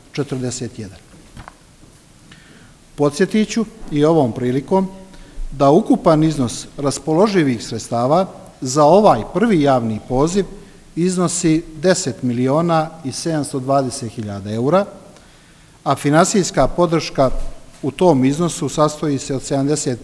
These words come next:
pet posto evropskih sredstava i dvadeset pet posto iz budžeta Crne Gore, a namijenjena su za investicije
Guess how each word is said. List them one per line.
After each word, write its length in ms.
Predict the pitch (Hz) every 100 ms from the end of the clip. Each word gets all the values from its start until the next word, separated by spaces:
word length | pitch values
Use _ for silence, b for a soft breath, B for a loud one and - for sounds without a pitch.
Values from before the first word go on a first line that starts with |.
| -
pet 260 | 151 117
posto 320 | - 127 - 113
evropskih 480 | 131 175 170 190
sredstava 640 | - 170 - 170 175 170 160 B B B B -
i 100 | 151
dvadeset 560 | 135 156 156 - 123 113
pet 240 | 151 135
posto 380 | 143 135 - 143 -
iz 140 | 139
budžeta 420 | 127 127 131 127 117
Crne 280 | 123 113
Gore, 260 | 104 104 90 - - - _ b b b b b -
a 120 | 131
namijenjena 580 | 135 160 180 190 185 180
su 180 | 180
za 160 | 143 143
investicije 880 | 127 113 110 143 156 - 185 165